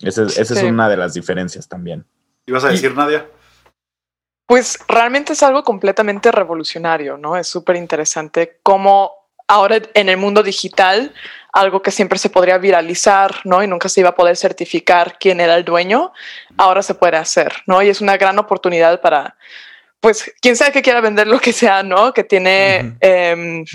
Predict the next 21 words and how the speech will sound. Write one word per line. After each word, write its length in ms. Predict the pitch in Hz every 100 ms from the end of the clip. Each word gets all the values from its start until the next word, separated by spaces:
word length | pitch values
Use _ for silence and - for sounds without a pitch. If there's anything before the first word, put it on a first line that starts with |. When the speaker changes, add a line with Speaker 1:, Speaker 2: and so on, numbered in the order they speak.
| - - -
Speaker 2:
la 140 | 196
capacidad 600 | 202 190 190 - 196 185
de 80 | 196
poder 300 | 202 180 175
vender 240 | 180 175 180
algo 300 | 185 185 -
único, 600 | 202 190 190 - 180 185 180 - - - _
que 80 | 202
son 200 | 202 190
una 180 | 190 185
persona 460 | 180 - 185 185
como 540 | 185 175 170 165 165 _
una 160 | 196 180
influencia, 460 | 180 185 180 180
una 100 | 180
celebridad, 580 | 170 175 170 185 196 202
pero 200 | 240 247
también 280 | 240 220 196
para 200 | 208 190
artistas, 720 | 185 190 214 - 170 - - -
porque 600 | 190 185 185 180 170